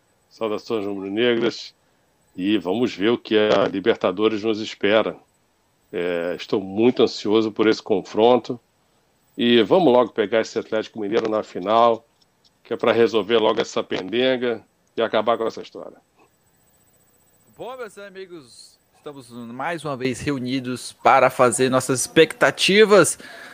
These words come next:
Speaker 2: para a semifinal da Libertadores. Meus amigos, estamos em mais uma semifinal.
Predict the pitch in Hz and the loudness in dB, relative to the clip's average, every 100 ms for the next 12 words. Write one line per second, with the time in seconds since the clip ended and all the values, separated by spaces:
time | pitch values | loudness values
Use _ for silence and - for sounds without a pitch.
0 | - - _ - 185 196 196 - - 170 | -20 -20 _ 2 4 6 4 2 -6 -10
1 | - - 170 180 180 - 180 170 165 170 | -6 -6 -4 -6 -8 -8 -8 -4 -2 0
2 | 160 160 156 160 160 165 165 170 165 - | 0 2 2 4 4 4 4 4 2 6
3 | 208 277 247 180 208 190 147 175 156 - | 8 8 6 4 6 6 6 4 0 2
4 | 170 165 - 151 131 139 190 165 110 | 0 -2 -6 -6 0 6 6 6 2